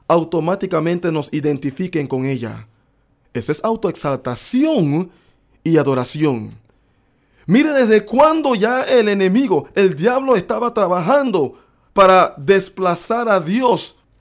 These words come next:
de la vida del ser humano. Mire desde cuándo, desde cuándo.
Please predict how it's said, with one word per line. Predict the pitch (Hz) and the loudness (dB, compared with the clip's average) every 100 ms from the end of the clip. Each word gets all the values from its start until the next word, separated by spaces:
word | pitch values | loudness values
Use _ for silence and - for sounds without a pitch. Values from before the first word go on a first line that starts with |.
| _ | _
de | 151 160 | 2 2
la | 151 | 4
vida | 208 185 | 0 2
del | 147 135 | 2 2
ser | 160 156 | 2 2
humano. | 151 135 110 98 107 _ _ _ _ _ _ _ - | 2 0 -2 -8 -16 _ _ _ _ _ _ _ -4
Mire | 143 | 4
desde | 208 247 233 | 6 6 4
cuándo, | 240 254 175 | 2 2 2
desde | 160 160 | 2 2
cuándo. | 208 294 262 156 117 | 4 4 4 0 -2